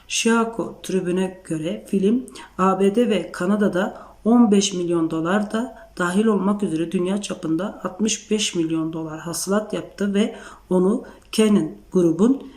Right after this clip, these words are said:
bin dokuz yüz seksen sekizin en karlı filmi yaptı. Siz de Konsantre Bilgiler kanalında sunum yapmak veya içerik hazırlamak istiyorsanız info at konsantrebilgiler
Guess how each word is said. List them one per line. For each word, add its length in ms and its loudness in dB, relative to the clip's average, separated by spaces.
bin 160 8
dokuz 260 0
yüz 220 -4
seksen 440 -4
sekizin 520 -4
en 220 0
karlı 320 -8
filmi 240 -2
yaptı. 380 -8
Siz 360 2
de 240 -8
Konsantre 760 0
Bilgiler 380 0
kanalında 500 -2
sunum 280 0
yapmak 500 -2
veya 240 -4
içerik 380 0
hazırlamak 480 -2
istiyorsanız 880 -4
info 360 6
at 300 -4
konsantrebilgiler 1040 -2